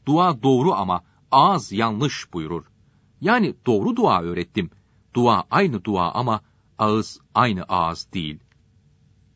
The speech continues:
İmam-ı Nesefi Hazretleri buyuruyor ki, "Her mümin uykuda da mümin olduğu gibi öldükten sonra da mümindir. Bunun gibi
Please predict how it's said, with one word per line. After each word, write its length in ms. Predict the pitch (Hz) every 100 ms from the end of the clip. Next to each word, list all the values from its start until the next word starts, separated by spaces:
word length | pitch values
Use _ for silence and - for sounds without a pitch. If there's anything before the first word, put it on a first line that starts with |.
| _ _ _ _ _ -
İmam-ı 380 | 185 220 220 196
Nesefi 400 | 185 185 190 175
Hazretleri 540 | 160 143 143 156 143
buyuruyor 380 | 143 143 151 139
ki, 240 | - 127 - _ _
"Her 260 | 160 185 165
mümin 480 | 160 156 156 151 -
uykuda 460 | 147 - 165 185
da 120 | 160 113
mümin 340 | 127 139 151
olduğu 340 | 131 120 135
gibi 340 | 139 131 123 - _ _ _
öldükten 580 | 151 151 180 - 190 139
sonra 360 | - 143 147
da 100 | 123
mümindir. 600 | 92 123 110 98 95 90 _ _ _ _ _
Bunun 240 | 120 143 127
gibi 320 | 165 127